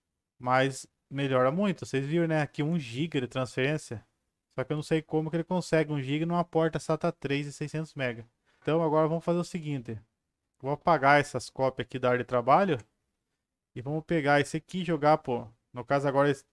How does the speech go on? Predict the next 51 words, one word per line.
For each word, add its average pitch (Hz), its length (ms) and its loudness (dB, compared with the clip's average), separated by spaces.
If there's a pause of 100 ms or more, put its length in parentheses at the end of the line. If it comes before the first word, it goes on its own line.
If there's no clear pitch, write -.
(140)
tá 160 200 4
no 196 120 2
D 151 140 4
dois 143 240 0
pontos. 196 420 -2 (800)
Fizemos 151 360 0
o - 20 -4
teste 151 220 2
de 143 80 -2
gravação, 147 440 4
agora 165 120 0
vamos 160 100 0
fazer 165 100 0
o 160 40 -4
teste 160 260 2
de 160 40 -2
leitura, 160 460 0
né? 127 80 -2
Vamos 143 260 -4
jogar 165 500 2
ele 202 300 0 (800)
para 151 800 2 (100)
o 143 100 -8
C - 180 -6
dois 160 240 -2
ponto, 135 320 -4
que - 80 -8
é 156 40 -2
o - 20 -2
N 143 140 -4
V 139 100 -4
M 147 180 -2
dois, 127 300 -2
que - 120 -12
tem 135 220 -8
capacidade 147 500 -2
alta. 120 400 2 (1120)
Vamos 127 140 -18
fazer 143 220 -2
uma... 131 360 -4
Vamos 151 180 -6
apa-, 139 300 2
até 131 160 -6
apagar 135 460 2
esses 135 180 -6
daqui 117 360 -4
pra 143 100 -10
não, 117 180 -12 (300)
não 117 80 -20
ter 117 140 -10
cópia. 180 500 -4